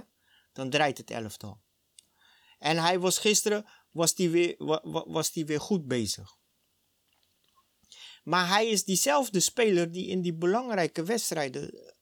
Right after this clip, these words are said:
eh, ehm, het, het,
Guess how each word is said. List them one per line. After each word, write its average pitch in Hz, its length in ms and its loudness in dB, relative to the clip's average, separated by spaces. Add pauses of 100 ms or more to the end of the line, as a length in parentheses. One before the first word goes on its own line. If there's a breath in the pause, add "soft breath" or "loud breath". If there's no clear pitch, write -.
(280)
eh, 82 180 -10 (440)
ehm, 160 640 -8 (1800)
het, 78 200 -8 (160)
het, - 400 -8